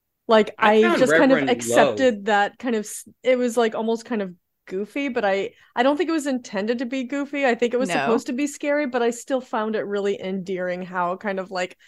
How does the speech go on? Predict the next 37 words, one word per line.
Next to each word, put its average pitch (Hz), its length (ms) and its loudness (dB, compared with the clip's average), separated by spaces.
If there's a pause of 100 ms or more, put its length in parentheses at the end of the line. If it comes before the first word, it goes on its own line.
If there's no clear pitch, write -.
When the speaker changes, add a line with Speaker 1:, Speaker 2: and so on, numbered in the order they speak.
(140)
Speaker 1:
not 156 360 2
believable 156 600 -8
it 110 100 -8
was, 120 260 -6
Speaker 3:
Yeah. - 120 -4
Speaker 1:
you 196 60 -2
know? 180 200 -2 (160)
Speaker 2:
Yeah. 151 460 0
Speaker 1:
Um, 190 180 -6 (160)
so 240 260 2
I, - 220 2 (640)
s-, - 180 -20 (100)
humorous, 349 560 -2
but 233 360 -2 (400)
lovable. 180 580 -2 (560)
Speaker 2:
I 226 140 6
Speaker 1:
But - 80 6
Speaker 2:
found 277 240 6
Reverend 175 400 6
Lowe 147 220 8
out 135 260 6
of 117 140 0
makeup 107 560 -4
to 123 120 0
be 107 160 0
intimidating. 92 760 -4
Speaker 1:
So - 240 -4
that's 226 240 0
what 226 80 -2
I 226 40 0
was 208 120 -4
gonna 208 200 -4
say, 196 380 0
is 180 100 -6
Speaker 2:
Yeah. 214 120 -2
Speaker 1:
actually 214 600 0 (180)
the, 208 400 0